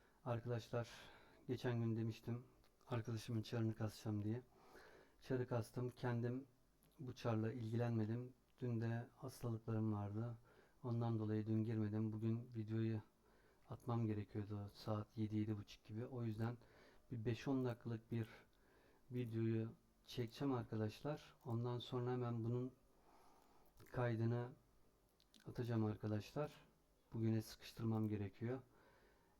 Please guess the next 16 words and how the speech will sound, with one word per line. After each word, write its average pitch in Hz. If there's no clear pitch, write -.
Yani 104
hızlı 123
bir 110
şekilde 113
bunu 123
ayarlayacağım. 123
Bir 117
kısa -
olarak 110
arkadaşlar 110
bir 123
on 123
dakika 113
falan 117
tahmini 110
istiyorum. 117